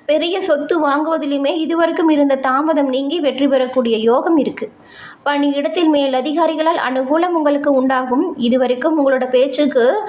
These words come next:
செவி சாய்த்து கேட்காம, கேட்காமல் இருந்தவங்களுமே இப்போ உங்களுடைய செயல்ல இருக்கக்கூடிய நல்லது என்ன, கெட்டது எது அப்படிங்கிறத பிரிச்சு பார்க்க போறாங்க. அவங்களுடைய ஆதரவு உங்களுக்கு பரிபூரணமா கிடைக்கும்.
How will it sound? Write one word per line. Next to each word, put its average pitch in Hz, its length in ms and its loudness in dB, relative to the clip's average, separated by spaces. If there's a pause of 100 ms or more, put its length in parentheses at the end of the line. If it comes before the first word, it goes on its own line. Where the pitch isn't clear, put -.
(180)
செவி 339 360 -2
சாய்த்து 349 380 0
கேட்காம, 294 800 0
கேட்காமல் 294 560 0
இருந்தவங்களுமே 269 840 0
இப்போ 311 360 -2
உங்களுடைய 285 500 0 (420)
செயல்ல 330 360 -2
இருக்கக்கூடிய 285 500 -2
நல்லது 277 520 -4 (180)
என்ன, 247 320 0
கெட்டது 254 360 -2
எது 277 200 2
அப்படிங்கிறத 233 560 0
பிரிச்சு 254 280 0
பார்க்க 226 240 -2
போறாங்க. 180 340 -2 (480)
அவங்களுடைய 311 380 0
ஆதரவு 359 540 -2
உங்களுக்கு 294 540 -2
பரிபூரணமா 285 640 0
கிடைக்கும். - 560 -6